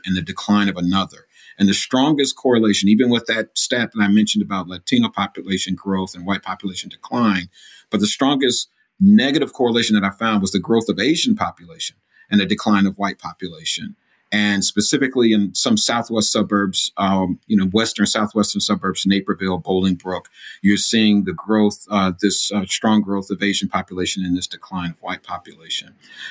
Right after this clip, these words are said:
And so I, I talk about, you know, hey, uh, you know, but those aren't the only places where we've seen that type of thing. It's happening.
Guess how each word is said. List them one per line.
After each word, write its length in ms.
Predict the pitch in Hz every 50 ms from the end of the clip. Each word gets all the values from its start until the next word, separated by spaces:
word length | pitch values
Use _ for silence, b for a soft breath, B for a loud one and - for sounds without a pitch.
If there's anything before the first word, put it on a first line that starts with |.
| B B
And 140 | - 113 107
so 380 | - 131 120 113 110 107 - -
I, 140 | - 104 107 - -
I 80 | - 107
talk 380 | 98 - - 127 123 127 127
about, 420 | - 107 101 107 101 101 104 101 - -
you 100 | 120 107
know, 140 | 101 98
hey, 520 | 92 - - 127 120 110 107 104 98 95 - _ _ _ _ _ _ _ _ -
uh, 340 | 110 101 98 95 95 92 92 92 87 - - _ _ _ - - - - - _ _
you 180 | _ - 113 120
know, 300 | 110 104 98 101 95 - _ _ _
but 160 | 123 113 - - 101
those 200 | 104 127 139 135
aren't 140 | 147 135 135
the 100 | 135 123
only 180 | 131 123 120 107
places 480 | - - 131 123 120 - 117 107 -
where 100 | 113 110
we've 180 | 101 104 101 95
seen 600 | - - - 135 131 123 120 110 107 104 95 85 -
that 260 | 107 107 104 - -
type 400 | - - 110 101 95 90 - 101
of 100 | 92 -
thing. 360 | - - 147 139 98 87 87
It's 180 | 82 95 - -
happening. 580 | - 110 107 104 - 120 110 104 104 104 101